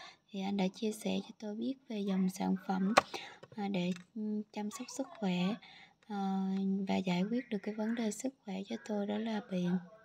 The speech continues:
tôi đã bị, à, gai đốt sống lưng và đốt sống cổ. Và, ừm, cũng là nhờ anh chia sẻ cái dòng sản phẩm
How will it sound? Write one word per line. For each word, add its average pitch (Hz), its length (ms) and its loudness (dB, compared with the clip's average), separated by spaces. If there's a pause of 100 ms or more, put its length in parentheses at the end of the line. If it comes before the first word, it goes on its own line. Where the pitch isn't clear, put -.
(580)
tôi 202 140 0
đã 196 160 2
bị, 190 280 6
à, 190 80 8 (480)
gai 202 300 2
đốt 214 140 0 (120)
sống 226 160 4
lưng 220 420 6
và 185 280 6
đốt 208 140 -2 (500)
sống 220 240 0
cổ. 180 360 4 (580)
Và, 196 120 -6 (1120)
ừm, 190 260 0
cũng 190 320 2
là 226 140 4
nhờ 196 380 8
anh 202 220 4 (460)
chia 214 120 2
sẻ 196 260 2 (280)
cái 233 100 -4
dòng 214 200 0
sản 190 300 0
phẩm 196 280 2